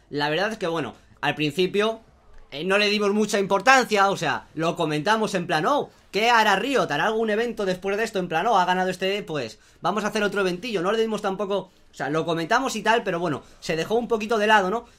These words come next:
Pero parece que, que sí que es cierto y todo apunta a que hemos influido, por decirlo de alguna manera, en esto.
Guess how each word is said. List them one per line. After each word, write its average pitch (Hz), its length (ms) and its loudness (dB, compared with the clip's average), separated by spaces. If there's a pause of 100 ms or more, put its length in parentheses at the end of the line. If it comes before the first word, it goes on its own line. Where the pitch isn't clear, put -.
Pero 156 180 0
parece 185 340 0
que, 185 400 0
que 156 140 -4
sí 202 140 -8
que 233 100 0
es 220 120 -4
cierto 247 480 -2
y 190 80 -6
todo 202 180 0
apunta 226 420 0
a 214 80 2
que 165 300 -4 (200)
hemos 208 280 -4 (220)
influido, 180 560 0
por 180 120 -2
decirlo 185 260 -2
de 208 60 2
alguna 190 200 2
manera, 196 500 -2
en 160 140 -2
esto. 185 360 -4